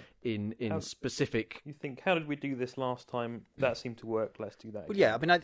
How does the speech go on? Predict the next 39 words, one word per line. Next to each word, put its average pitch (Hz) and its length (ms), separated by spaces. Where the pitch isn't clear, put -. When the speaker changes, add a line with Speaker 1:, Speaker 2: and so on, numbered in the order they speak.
Speaker 3:
I, 170 100
so 170 300
I 170 40
think, 185 360
I 143 80
think 139 400
the 151 100
distinct, 147 480
there's 139 160
a 143 40
distinct, 143 360
we 147 140
could 147 160
make 160 160
a 160 40
useful 160 360
distinction 120 500
here 85 100
between, 110 640
and 120 140
I - 20
think 123 220
what 107 100
we're 104 80
talking 107 360
about 80 260
is - 120
the 131 100
sort 185 260
of 143 100
distinction - 580
between 110 560
etiquette 104 640
and 107 180
politeness, 117 720
right? 101 180
Where 113 160
politeness 131 720
is 131 260